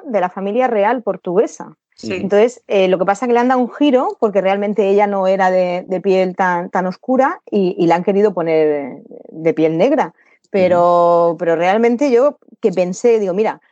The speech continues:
Speaker 1: esto es una línea como historicista, pero le han dado un toque metiéndole toda la gente, todos los personajes de color y demás.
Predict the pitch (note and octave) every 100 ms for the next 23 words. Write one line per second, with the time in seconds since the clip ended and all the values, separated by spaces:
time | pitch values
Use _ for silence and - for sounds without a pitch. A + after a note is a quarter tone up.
0 | _ G#3 - C4+ C4+ B3 C4 C4 C4+ B3+
1 | B3 B3+ B3 B3 A#3 A#3+ A3+ A3+ A3+ A#3
2 | A#3 - A3 A#3 C4+ B3 G3+ G3+ A3 A3
3 | A#3 A#3 A3+ A#3 A3+ G#3+ B3 G#3+ G#3+ G#3
4 | G#3 F#3+ A3 A3+ A3 G3 G#3+ G#3 G3+ G3+
5 | G#3+ G3 G#3 G#3 G3+ _ _ - G#3+ G#3+
6 | G#3+ G#3 G#3+ G#3 G#3 F#3+ F#3 A3+ A#3+ A3+
7 | A3 G3+ C4+ -